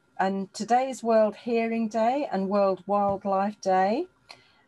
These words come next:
And it's also the National Day for Bulgaria. I always like to have a little fact like that. So to anyone who's a Bulgarian who's listening in, have a lovely day, and I hope it has been a good day for you.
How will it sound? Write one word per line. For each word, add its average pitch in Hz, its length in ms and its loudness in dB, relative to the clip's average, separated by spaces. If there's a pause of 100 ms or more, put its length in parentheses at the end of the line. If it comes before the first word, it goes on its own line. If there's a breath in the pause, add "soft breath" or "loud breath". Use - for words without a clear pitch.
(140)
And 220 80 2
it's 220 160 -2
also 185 500 0
the 208 120 -2
National 247 420 -2
Day 233 240 2
for 226 180 -10
Bulgaria. 196 600 -2
I - 120 0
always 247 280 -4
like 214 220 -2
to 214 80 -8
have 185 80 -2
a 190 40 -2
little 190 240 -6
fact 170 300 -6
like 156 240 -10
that. 143 220 -6
So 175 320 2
to - 200 -2
anyone 233 420 2
who's 214 260 -2
a 185 80 0
Bulgarian 202 720 0
who's 196 240 -2
listening 190 420 -2
in, 202 320 0 (800 soft breath)
have 175 120 -2
a 208 60 4
lovely 202 360 0
day, 156 300 2
and 160 140 -2
I 190 40 -2
hope 185 240 0
it 180 80 -4
has 180 220 -4
been 156 220 -4
a - 20 -8
good 143 240 -10
day 147 320 -6
for 147 180 -6
you. 143 260 -8